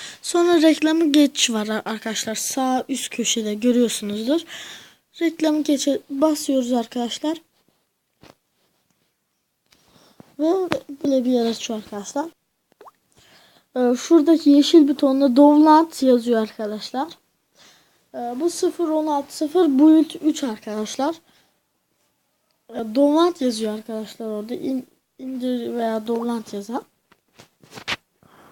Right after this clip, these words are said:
Ona basıyoruz arkadaşlar. Zaten bastığınız şey, bastığınız anda yüklenir arkadaşlar.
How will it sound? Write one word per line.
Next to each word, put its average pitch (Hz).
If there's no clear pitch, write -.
Ona 320
basıyoruz 320
arkadaşlar. 240
Zaten 302
bastığınız 294
şey, 277
bastığınız 269
anda 277
yüklenir 285
arkadaşlar. 220